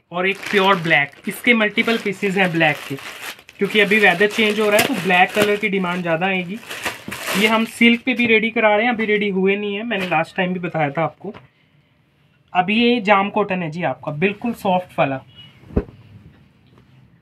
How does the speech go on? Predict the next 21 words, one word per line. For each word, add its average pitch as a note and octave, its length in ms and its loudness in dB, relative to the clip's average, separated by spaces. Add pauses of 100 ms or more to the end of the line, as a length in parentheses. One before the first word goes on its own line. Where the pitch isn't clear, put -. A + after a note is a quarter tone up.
अगर G#3 280 0
जाम G#3 320 2
cotton A#3 380 0
भी A#3 120 0
है B3 140 2
तो C#4 80 -8
हमारा A3 360 2
soft F#3+ 520 -2
होगा F3+ 240 -6
जी, F3+ 180 -8
बिल्कुल F3 420 -8
भी F#3+ 140 -10 (100)
irritating E3+ 500 -6
नहीं F#3 120 -4
होगा। F3 240 -8 (120)
ऐसे F3 220 -6
neckline F#3+ 500 -4
है G#3 100 -6
आपकी, G3 300 -8
black E3+ 400 2
color C#3 260 -10